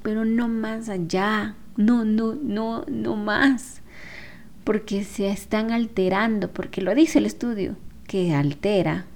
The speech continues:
el sistema, sí, que, que se altera.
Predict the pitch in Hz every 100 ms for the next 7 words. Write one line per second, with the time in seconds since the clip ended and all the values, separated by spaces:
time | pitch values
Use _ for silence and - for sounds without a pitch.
0 | - 185 196 233 - 156 151 - - -
1 | - - - - - - - - - 202
2 | 202 - 151 147 - 170 170 165 143 143
3 | 220 202 160